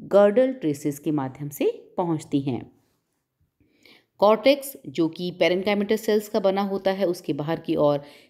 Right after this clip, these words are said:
पेरिडर्म मौजूद होती है और ये जो बाहर की ओर पेरिडर्म है वो भी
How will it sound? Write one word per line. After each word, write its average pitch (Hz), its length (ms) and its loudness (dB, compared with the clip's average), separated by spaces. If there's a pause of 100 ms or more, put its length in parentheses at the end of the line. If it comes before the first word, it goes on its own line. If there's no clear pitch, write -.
(180)
पेरिडर्म 277 440 4
मौजूद 247 440 0
होती 226 320 -4
है 233 260 -6 (320)
और 175 460 -4
ये 494 500 0
जो 247 300 4
बाहर 165 320 -2
की 233 140 -2
ओर 175 120 4
पेरिडर्म 143 400 -2
है 175 160 -8
वो 151 220 -2
भी 320 380 0